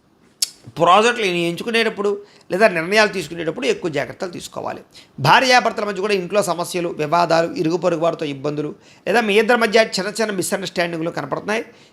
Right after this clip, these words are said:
కుటుంబపరమైనటువంటి సమస్యల ప్రభావం మీ ఇద్దరి మధ్య రిలేషన్‌షిప్ మీద పడుతోంది. దానివల్ల దూరం జరిగే పరిస్థితులు ఉన్నాయి, జాగ్రత్తగా ఉండాలి.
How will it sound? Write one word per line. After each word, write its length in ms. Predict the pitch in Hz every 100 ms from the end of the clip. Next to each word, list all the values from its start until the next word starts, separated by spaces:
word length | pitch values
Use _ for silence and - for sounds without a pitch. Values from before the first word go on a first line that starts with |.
| _
కుటుంబపరమైనటువంటి 920 | 202 180 247 262 240 226 214 196 208
సమస్యల 380 | 180 170 175 196
ప్రభావం 500 | 185 165 165 208 233
మీ 80 | 202
ఇద్దరి 280 | 190 156 180
మధ్య 240 | 185 180
రిలేషన్‌షిప్ 580 | 170 156 160 160 147 -
మీద 80 | 165
పడుతోంది. 520 | 151 139 147 156 - - _ _ -
దానివల్ల 260 | 170 180
దూరం 300 | 147 156 175
జరిగే 220 | 170 151
పరిస్థితులు 440 | 147 - 127 139 139
ఉన్నాయి, 180 | 202 190
జాగ్రత్తగా 400 | 127 117 - 120
ఉండాలి. 260 | 113 117